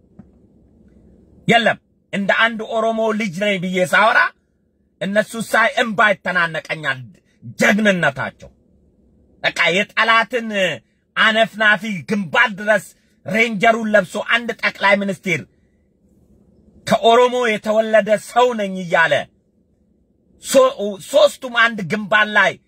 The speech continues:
ማዕረጋቸውን ገጥቅጠው ቆመው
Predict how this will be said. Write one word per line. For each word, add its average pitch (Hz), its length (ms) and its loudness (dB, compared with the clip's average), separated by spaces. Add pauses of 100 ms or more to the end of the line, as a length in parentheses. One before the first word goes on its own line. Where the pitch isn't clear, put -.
(320)
ማዕረጋቸውን 214 1000 -2
ገጥቅጠው 202 540 -4 (100)
ቆመው 247 460 6